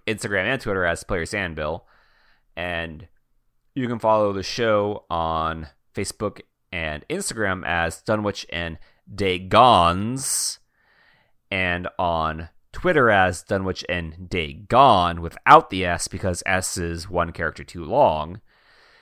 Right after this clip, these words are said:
And I need to start plugging this because I never do it. You can view the live streams on Twitch,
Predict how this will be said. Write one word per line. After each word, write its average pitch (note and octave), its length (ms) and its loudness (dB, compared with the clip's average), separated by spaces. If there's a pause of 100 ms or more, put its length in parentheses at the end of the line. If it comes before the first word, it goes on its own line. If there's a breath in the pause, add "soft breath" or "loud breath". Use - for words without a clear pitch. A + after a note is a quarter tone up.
(1000 soft breath)
And A3+ 400 2 (1300 loud breath)
I F3+ 60 0
need B3+ 100 2
to C4 80 8
start F#3 220 8
plugging A2+ 260 6
this G#2 160 -2
because G2 220 -4
I C3+ 40 2
never A#2+ 200 2
do F#2 100 2
it. A2 140 0 (420)
You F3 160 -2
can A#3 240 -2
view A#2+ 760 4
the A2+ 100 -4
live F3+ 360 6
streams F#2 840 -6 (340)
on F2+ 320 0
Twitch, - 680 -4